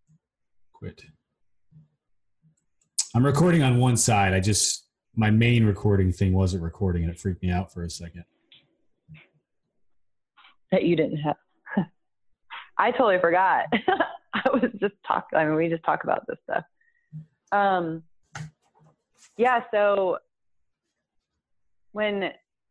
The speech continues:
Speaker 2: she mentioned doing the past life meditation, which I had never thought to do, it kinda made sense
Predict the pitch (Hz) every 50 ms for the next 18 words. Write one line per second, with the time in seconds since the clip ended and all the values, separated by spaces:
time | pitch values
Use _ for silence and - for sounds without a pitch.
0 | _ _ _ _ _ _ _ _ _ _ _ _ - - 247 247 240 233 220 220
1 | 220 - 220 208 208 185 190 - _ - 185 156 202 196 202 202 196 190 180 165
2 | 131 - _ _ _ _ _ _ _ - - _ - 202 196 202 196 196 185 190
3 | 190 208 196 190 196 190 175 170 170 - 196 185 190 - 190 180 170 165 190 180
4 | 175 160 170 170 175 175 190 180 185 _ 180 175 170 - - - 185 175 165 196
5 | 214 220 208 196 175 - - 190 165 - - 202 202 208 202 202 185 175 170 165
6 | _ _ - 269 285 269 240